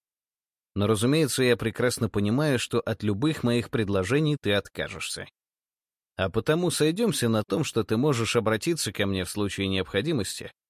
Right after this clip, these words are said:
и я выполню любую твою просьбу».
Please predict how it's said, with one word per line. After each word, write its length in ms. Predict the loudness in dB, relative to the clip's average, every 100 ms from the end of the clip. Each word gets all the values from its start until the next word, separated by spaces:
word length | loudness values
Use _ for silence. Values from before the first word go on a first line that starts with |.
| _ _ _ _ _
и 120 | 0
я 160 | 4 4
выполню 500 | 2 2 2 4 4
любую 440 | 2 2 2 2
твою 360 | 2 0 0 0
просьбу». 460 | -2 -6 -6 -12